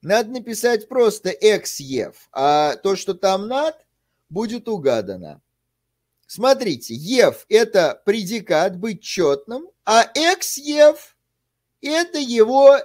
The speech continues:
как говорят логики, экзистенциальное замыкание, высказывание, состоящее в том, что четные числа существуют.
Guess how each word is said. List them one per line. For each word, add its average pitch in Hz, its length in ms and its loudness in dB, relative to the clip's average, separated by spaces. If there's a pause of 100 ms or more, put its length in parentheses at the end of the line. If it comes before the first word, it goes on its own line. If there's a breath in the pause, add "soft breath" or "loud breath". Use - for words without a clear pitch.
(140)
как 202 240 -4
говорят 208 400 0
логики, 247 520 -6
экзистенциальное 214 1040 -2
замыкание, 180 760 -4
высказывание, 262 960 0
состоящее 190 800 -6
в 185 60 -20
том, 247 240 -6
что 175 240 -12
четные 196 500 -8
числа 160 360 -16
существуют. 101 840 -16